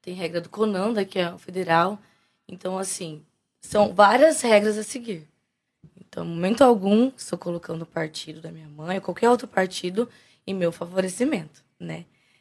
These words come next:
Eu acho que a minha experiência, o meu trabalho, a minha força de vontade, o meu querer estar conselheira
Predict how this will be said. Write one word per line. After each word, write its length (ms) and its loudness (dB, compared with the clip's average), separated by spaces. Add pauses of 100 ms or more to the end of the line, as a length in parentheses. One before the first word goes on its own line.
Eu 180 2
acho 200 -2
que 80 -4
a 40 0
minha 260 2
experiência, 840 -2
o 60 -6
meu 300 0
trabalho, 760 -6
a 80 -20
minha 260 -2
força 260 -4
de 80 -18
vontade, 520 -4
o 40 -6
meu 180 2
querer 580 6
estar 280 -6
conselheira 680 -10